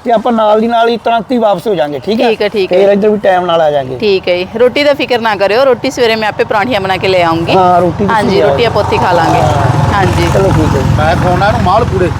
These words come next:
Speaker 2: ਸਰਦਾਰ ਜੀ, ਤੁਸੀਂ?
Speaker 3: ਹਾਂ, ਕੌਣ ਆ ਇਹ?
Speaker 2: ਅਸੀਂ ਤਾਂ ਇਕੱਠੇ ਕੰਮ ਕਰਦੇ ਪਏ, ਪਿਛਲੇ ਦੋ ਸਾਲਾਂ ਤੋਂ ਇੱਕ ਦਫ਼ਤਰ 'ਚ ਹੀ ਕੰਮ ਕਰਦੇ ਪਏ ਆ।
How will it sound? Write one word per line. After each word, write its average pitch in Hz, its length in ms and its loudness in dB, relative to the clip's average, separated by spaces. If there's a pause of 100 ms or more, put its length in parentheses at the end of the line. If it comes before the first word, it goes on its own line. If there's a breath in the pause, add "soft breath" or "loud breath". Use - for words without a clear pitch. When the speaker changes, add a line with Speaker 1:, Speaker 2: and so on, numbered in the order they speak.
(200)
Speaker 2:
ਸਰਦਾਰ 254 320 0
ਜੀ, 302 120 -4
ਤੁਸੀਂ? 349 340 -4 (600)
Speaker 3:
ਹਾਂ, 143 260 0 (400)
ਕੌਣ 208 180 0
ਆ 247 140 2
ਇਹ? 233 100 0 (640)
Speaker 2:
ਅਸੀਂ 320 180 0
ਤਾਂ 330 180 2
ਇਕੱਠੇ 320 280 -2
ਕੰਮ 311 220 0
ਕਰਦੇ 254 300 0
ਪਏ, 247 220 0
ਪਿਛਲੇ 254 280 -2
ਦੋ 233 160 2
ਸਾਲਾਂ 233 280 -2
ਤੋਂ 226 140 -2
ਇੱਕ 220 160 -4
ਦਫ਼ਤਰ 214 260 -2
'ਚ 220 80 -4
ਹੀ 247 60 -2
ਕੰਮ 208 180 -2
ਕਰਦੇ 175 280 -2
ਪਏ 175 220 0
ਆ। 170 60 -2